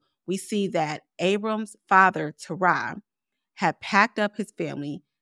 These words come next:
to head to Canaan. But it says he stopped in Haran and settled. He wasn't supposed to stay in Haran.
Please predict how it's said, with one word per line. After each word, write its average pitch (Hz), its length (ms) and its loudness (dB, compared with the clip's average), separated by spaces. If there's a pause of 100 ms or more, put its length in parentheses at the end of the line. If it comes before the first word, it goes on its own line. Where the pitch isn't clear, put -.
(120)
to 180 100 -6
head 160 460 -4
to 147 100 -8
Canaan. 160 500 -8 (420)
But 170 220 -2
it 156 140 -4
says 185 640 0 (160)
he 175 200 -4
stopped 190 680 0
in 190 100 0
Haran 170 560 -2 (160)
and 151 160 -4
settled. - 600 -8 (560)
He 190 180 -2
wasn't 190 400 2
supposed 175 460 0
to 160 40 -8
stay 220 380 -2
in 143 80 -2
Haran. 143 420 -6